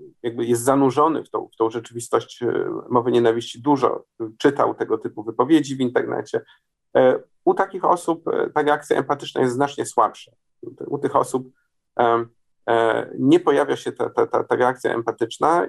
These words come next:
i, e, co więcej, często, y, y, pojawiają się różnego rodzaju inne emocje, takie jak na przykład schadenfreude, czyli jakiś taki rodzaj pewnej radości związanej z tym, że ktoś inny cierpi, e, czy nawet pogardy wobec,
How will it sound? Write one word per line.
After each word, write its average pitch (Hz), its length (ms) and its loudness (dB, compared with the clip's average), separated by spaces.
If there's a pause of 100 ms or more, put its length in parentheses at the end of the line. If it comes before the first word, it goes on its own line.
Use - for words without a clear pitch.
i, 185 300 -6 (420)
e, 131 180 4
co 156 180 0
więcej, 170 640 0
często, 147 720 0 (360)
y, 131 40 -2
y, 131 100 0
pojawiają 131 520 2
się 120 460 2 (220)
różnego 131 320 0
rodzaju 131 240 2
inne 151 280 2
emocje, 104 440 -2
takie 117 260 -2
jak 113 160 0
na 117 60 -6
przykład 113 220 -6
schadenfreude, - 680 -2
czyli - 220 -14
jakiś - 180 -12
taki - 160 -12 (120)
rodzaj 117 340 0
pewnej 113 300 -2
radości 120 640 -2 (240)
związanej 117 460 2
z - 100 -14
tym, 117 140 2
że 113 100 -2
ktoś - 240 -8
inny 110 180 -2
cierpi, 117 420 -2 (460)
e, 123 240 4
czy 156 420 4
nawet 139 280 0
pogardy 127 520 0
wobec, - 480 -8